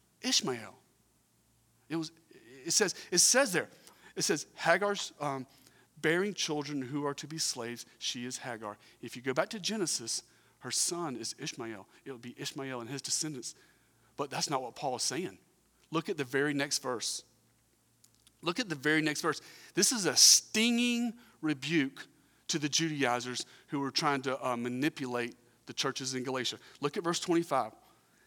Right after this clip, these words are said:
N-, now this Hagar is Mount Sinai in Arabia. And here it is. Corresponds to the present Jerusalem.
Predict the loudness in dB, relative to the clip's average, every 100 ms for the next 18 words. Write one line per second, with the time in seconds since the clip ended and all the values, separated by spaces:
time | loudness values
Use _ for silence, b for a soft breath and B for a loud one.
0 | b b -8 -8 _ _ 0 2 0 2
1 | 4 6 4 2 -4 _ _ _ _ _
2 | _ _ _ _ _ _ _ _ _ _
3 | -8 0 2 2 0 -2 -6 -10 -6 -2
4 | 2 2 2 0 0 -2 -4 -6 -10 -14
5 | b b b -10 -6 -6 -8 -14 -10 -6
6 | -6 -8 -12 -16 _ B B -12 -12 _
7 | -12 -4 0 2 2 0 -2 -8 _ _
8 | _ _ _ _ _ _ _ _ _ -8
9 | -4 0 0 0 -2 -4 -6 -10 _ b
10 | -10 -10 -10 -12 -6 -4 -4 -8 -12 _
11 | _ -12 -12 -10 -4 -4 -4 -12 -20